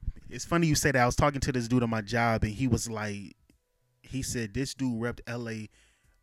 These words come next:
more than any other L A artist that of recent memory." Um, he was like, you know, he repped L A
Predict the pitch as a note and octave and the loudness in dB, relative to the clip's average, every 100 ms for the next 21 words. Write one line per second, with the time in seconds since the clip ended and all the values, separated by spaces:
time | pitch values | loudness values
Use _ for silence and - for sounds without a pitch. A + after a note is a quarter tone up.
0 | _ _ G#2+ G#2 _ A2+ A2+ A#2+ B2 A2+ | _ _ -20 -20 _ -12 -6 -2 -2 -4
1 | A2 B2 A#2 A2+ G#2+ G#2+ A2 G#2 G2+ G#2+ | -8 -6 -4 -6 -6 -8 -8 -8 -6 -6
2 | G#2+ G2+ - G#2+ G#2 - _ A#2 G#2+ A#2 | -6 -8 -8 -8 -8 -12 _ -10 -6 -6
3 | A2 G2+ G#2+ G#2+ F#2 F2+ - _ _ _ | -6 -8 -8 -10 -12 -16 -20 _ _ _
4 | _ _ _ _ _ - A2 G2 F#2+ - | _ _ _ _ _ -12 -10 -10 -12 -8
5 | A#2+ G#2+ G#2+ G#2 G#2+ G#2+ G#2+ - - - | -4 -4 -4 -6 -4 -6 -6 -10 -20 -20
6 | - - B2+ A#2+ A#2 - A#2+ A#2 | -20 -10 -4 -2 -2 -2 -6 -4